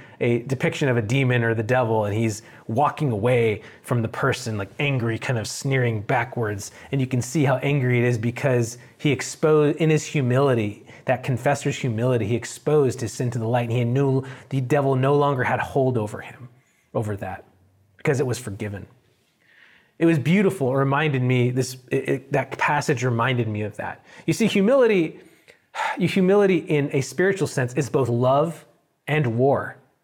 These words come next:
Love towards, it's love towards God, and it's a weapon of spiritual warfare. When Paul, when James says, "Submit to God, resist the devil, and he will flee," in order to submit to God, to surrender the things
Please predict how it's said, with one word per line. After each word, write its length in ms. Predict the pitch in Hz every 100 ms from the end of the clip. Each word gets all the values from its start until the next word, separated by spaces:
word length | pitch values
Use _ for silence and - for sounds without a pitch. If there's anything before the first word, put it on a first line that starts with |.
| _ _ -
Love 420 | 147 156 196 190
towards, 560 | - 160 143 131 123 - -
it's 180 | 127
love 300 | 156 151 190
towards 360 | - - 156 135
God, 440 | 120 110 104 131 - _ _ _ _ -
and 100 | 135
it's 160 | 147 160
a 60 |
weapon 380 | 123 151 - 131
of 80 | 110
spiritual 520 | - - 135 127 117
warfare. 580 | 110 123 120 - - - _ _ _ _ _ _ _ _ _ _ _ -
When 220 | 131 127
Paul, 340 | 127 175 160
when 140 | 147 143
James 320 | 156 170 160
says, 240 | 156 139
"Submit 600 | - - 139 127 147 175
to 80 | -
God, 280 | 117 139 147
resist 280 | 120 143 -
the 80 | 120
devil, 500 | 139 127 120 110 -
and 100 | 127
he 80 | 135
will 120 | 113
flee," 460 | - 160 175 107 - - -
in 100 | 147
order 220 | 196 175
to 320 | - 180 139 -
submit 440 | - 165 143 139
to 80 | -
God, 240 | 117 156 143
to 60 |
surrender 480 | 143 - 135 175 170
the 100 | 143
things 400 | - 165 151 131